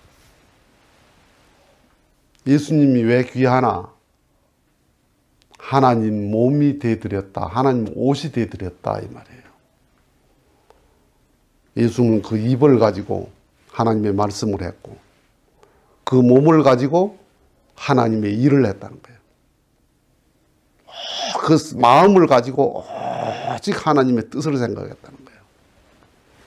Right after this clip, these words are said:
하나님이 완전히 예수를 입었다는 거예요. 이렇게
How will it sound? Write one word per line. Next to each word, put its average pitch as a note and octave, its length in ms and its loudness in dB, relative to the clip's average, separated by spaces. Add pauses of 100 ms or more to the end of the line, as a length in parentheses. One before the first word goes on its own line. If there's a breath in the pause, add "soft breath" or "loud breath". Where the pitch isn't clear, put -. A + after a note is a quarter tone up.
(800 loud breath)
하나님이 B2+ 680 4
완전히 A#2+ 1200 2
예수를 D#3+ 400 4
입었다는 E3+ 520 2
거예요. - 160 -14 (220)
이렇게 - 380 -10